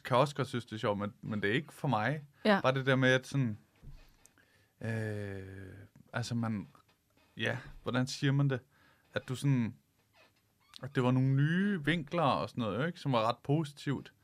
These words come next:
Speaker 2: Mm.
Speaker 1: at man ligesom åbnede op for dem.
Speaker 2: Ja.
Speaker 1: Hvor det har jo, uden at vide det, altid været til mig.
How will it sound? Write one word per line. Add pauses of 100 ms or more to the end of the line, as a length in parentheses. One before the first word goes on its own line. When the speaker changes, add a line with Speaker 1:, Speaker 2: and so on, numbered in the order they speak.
(200)
Speaker 2:
Mm.
Speaker 1:
at
man
ligesom
åbnede
op
for
dem. (420)
Speaker 2:
Ja.
Speaker 1:
Hvor (100)
det
har
jo, (180)
uden
at
vide
det, (340)
altid
været
til
mig.